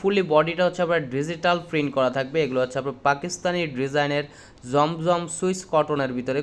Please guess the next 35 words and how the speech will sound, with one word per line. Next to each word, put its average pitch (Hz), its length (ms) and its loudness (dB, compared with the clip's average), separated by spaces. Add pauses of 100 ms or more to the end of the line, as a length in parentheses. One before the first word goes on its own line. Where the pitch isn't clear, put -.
খুবই 180 200 -4 (120)
অসাধারণ 175 500 0
একটা 160 160 -4 (100)
ফ্যাব্রিক্স, 147 460 -2 (400)
most 180 280 2 (140)
popular 175 440 2 (120)
একটা 160 180 0 (140)
ভাইরাল 147 280 0 (100)
কালেকশন। 139 380 -2 (100)
এগুলো 113 200 -4
হচ্ছে 120 200 -4
আপনার 123 260 -2
জমজম। 123 420 0 (320)
এটা 143 120 0
হচ্ছে 165 180 0
আপনার 185 200 4
ব্যাক 165 200 4
পোর্শনটা 185 320 -2 (100)
দেখেন, 175 260 0
মাশাআল্লাহ 147 400 2
অনেক 160 120 -2 (100)
সুন্দর 180 220 -2 (100)
একটা 165 200 -2
প্রিন্ট 135 220 -2
করা 131 200 2
থাকবে 139 240 -2 (440)
এবং 143 140 2 (140)
হাতার 143 300 0
কাপড় 160 220 2
এক্সট্রা 147 300 -2
দেওয়া 127 200 4
থাকবে। 135 200 -4 (100)
চাইলে 139 240 0
আপনারা 135 240 -2
ফুল 180 160 -2